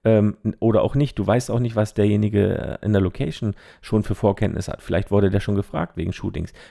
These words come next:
Vielleicht wurden da schon, was weiß ich, für Shootings gemacht und der denkt sich, „Boah, nee, hier lasse ich nie wieder einen Fotografen rein, weil das, was die letztes Mal gemacht haben oder haben, äh, Chaos veranstaltet oder was auch immer.“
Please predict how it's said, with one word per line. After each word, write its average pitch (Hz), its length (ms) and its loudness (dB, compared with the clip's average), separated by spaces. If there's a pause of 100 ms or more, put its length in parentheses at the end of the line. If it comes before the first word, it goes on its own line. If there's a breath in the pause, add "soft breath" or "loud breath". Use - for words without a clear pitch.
Vielleicht - 500 -6
wurden 92 280 -2
da 85 100 -2
schon, 92 300 -8
was 92 160 -6
weiß 92 80 -8
ich, - 160 -4
für 113 100 -2
Shootings 95 400 -2
gemacht 101 320 -2
und 95 220 -6
der 87 80 -2
denkt 87 260 -4
sich, 92 220 -8
„Boah, 80 160 -2
nee, 87 180 -4 (220 loud breath)
hier 98 120 0
lasse 95 200 2
ich 110 40 -2
nie 101 120 0
wieder 101 140 0
einen 95 40 0
Fotografen 95 560 -2
rein, 95 240 -2
weil 85 240 -4 (240 loud breath)
das, - 160 -6
was 92 140 0
die 98 80 -2
letztes 90 240 0
Mal 104 100 2
gemacht 104 320 -2
haben 107 260 0
oder - 220 -6
haben, - 320 -12
äh, 85 120 -12
Chaos 120 260 0
veranstaltet 117 340 -4
oder 95 120 -4
was 127 140 -4
auch 156 100 0
immer.“ 123 240 2